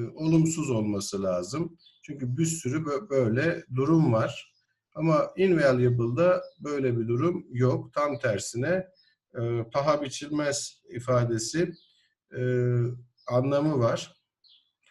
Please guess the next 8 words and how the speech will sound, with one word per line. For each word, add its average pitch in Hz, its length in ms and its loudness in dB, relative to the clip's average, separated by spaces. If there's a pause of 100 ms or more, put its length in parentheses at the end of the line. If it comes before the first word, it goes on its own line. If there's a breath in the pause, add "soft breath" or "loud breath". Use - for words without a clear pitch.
(360 soft breath)
Bu 180 320 0
neyden 165 400 4
kaynaklanıyor? 127 1000 -2 (240)
Doğru 165 280 0
cevabımız 160 760 -2
Bursa. 165 640 -2
Çünkü, 180 560 -4 (120)
e, 113 60 -16